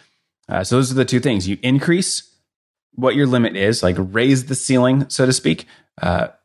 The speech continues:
and or decrease what you're responsible for by cutting costs or cutting out obligations.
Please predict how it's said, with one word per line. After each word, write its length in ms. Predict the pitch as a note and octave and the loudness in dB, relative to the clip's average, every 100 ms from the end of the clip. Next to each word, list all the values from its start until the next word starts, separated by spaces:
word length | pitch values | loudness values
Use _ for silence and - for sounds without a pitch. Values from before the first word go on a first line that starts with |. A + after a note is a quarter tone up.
| - | -4
and 260 | A2 G#2+ | -2 -2
or 340 | - A#2+ A#2+ A#2 | 0 2 2 0
decrease 720 | A2+ A2 A#2+ A2+ A#2 A2 - | -8 -4 -4 0 0 0 0
what 140 | G#2 | -2
you're 120 | F#2+ G2 | 2 2
responsible 680 | F#2+ - F2+ F2+ F#2 F2+ | 0 -2 0 0 -2 -4
for 300 | F2 F2 F2 | -6 -4 -4
by 220 | E2 E2+ | -2 -4
cutting 340 | F2+ - F#2+ F#2 | -4 -2 0 -2
costs 580 | - F#2 F2+ - - - | 0 0 0 -4 -8 -4
or 220 | G2+ F2+ | 0 0
cutting 300 | E2+ G#2 G2 | 0 -2 0
out 160 | F#2+ F#2 | -2 0
obligations. 680 | F#2 G#2+ G#2 - - - | -2 -2 -6 -6 -8 -12